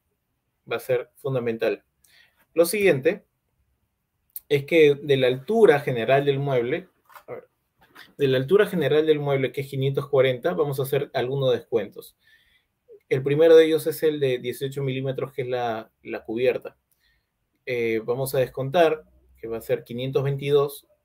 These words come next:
y descontamos también los tres milímetros del, eh, del,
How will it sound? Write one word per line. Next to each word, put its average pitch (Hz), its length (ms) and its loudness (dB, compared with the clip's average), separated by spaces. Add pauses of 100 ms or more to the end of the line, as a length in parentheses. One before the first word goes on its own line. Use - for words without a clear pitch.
y 117 120 -10
descontamos 127 600 -2
también 117 300 -2
los 110 120 0
tres 139 200 -2
milímetros 135 800 -4 (560)
del, 175 800 2
eh, 123 720 -2 (560)
del, 120 800 -8